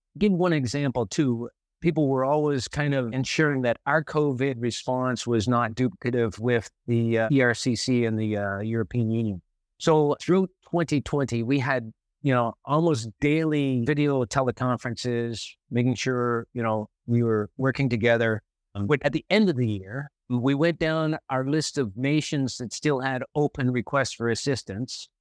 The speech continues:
We had twelve nations on our list. They had six nations on our list. And there was only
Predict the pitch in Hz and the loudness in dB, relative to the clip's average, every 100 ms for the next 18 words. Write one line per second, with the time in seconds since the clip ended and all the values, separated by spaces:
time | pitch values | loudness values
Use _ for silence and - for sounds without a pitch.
0 | _ - 147 156 143 131 - 160 170 117 | _ -2 2 4 2 -2 -4 0 0 -2
1 | 147 139 139 123 127 123 120 131 135 - | -2 -2 0 0 2 0 0 0 -2 -2
2 | 135 131 120 - 170 - 131 120 - - | -2 -2 -4 -2 -2 0 0 0 -2 -4
3 | 117 104 117 110 107 123 - - _ _ | -2 0 0 0 0 -2 -4 -16 _ _
4 | - 160 151 127 - 170 156 | -2 2 2 0 -2 -2 -2